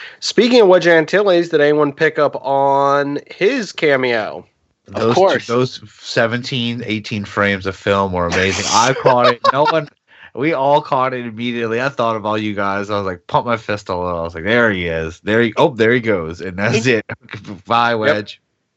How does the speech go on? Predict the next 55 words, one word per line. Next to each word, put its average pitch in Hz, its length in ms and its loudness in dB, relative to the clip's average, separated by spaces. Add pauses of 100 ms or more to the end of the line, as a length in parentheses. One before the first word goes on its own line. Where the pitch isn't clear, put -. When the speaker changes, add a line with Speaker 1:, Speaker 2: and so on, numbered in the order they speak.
(120)
Speaker 2:
In 208 220 -6
every 240 280 -4
showing 160 540 -8
I 131 160 -10
saw, 120 440 -8
not 123 220 -8
one 131 280 -8
person 120 340 -8
recognized 104 580 -4
Speaker 3:
No, 92 100 -8
Speaker 2:
him. 87 180 -16
Speaker 3:
nobody. 104 640 -4
It's 123 140 -4
so, 151 260 4
it's 135 240 -2
so 202 280 2
Speaker 1:
It's, 240 160 0
Speaker 3:
fast. 170 200 0 (420)
Speaker 1:
it's 180 100 4
Speaker 3:
Oh, - 20 4
he's 170 160 0
like, 160 200 0
Speaker 1:
quick, 196 220 2
Speaker 3:
"I, 151 80 0 (1080)
my 151 160 -2
Speaker 1:
and 151 100 0
Speaker 3:
kids 156 200 4
Speaker 1:
it's 131 60 -14
kinda 143 180 -2
Speaker 3:
noted 131 120 -2
Speaker 1:
like, 123 380 -8 (400)
Speaker 3:
who 185 80 0
was 165 240 0
that 143 180 2
old 120 340 -4
man? 113 480 -2
He 123 200 -6
has 123 260 -2
to 113 140 -14
be 101 80 -12
somebody." 104 480 -4
Where 90 100 -4
I 90 60 -2
was 92 80 -6
like, 90 160 -12
"Yeah, 92 140 -2
that 95 100 -4
was 95 160 -10
a 92 40 -10
Wedge." 85 360 -4
I'm 82 80 -6
like, 80 120 -8
"Yeah, 80 300 -6
okay, - 320 -10
okay." - 320 -12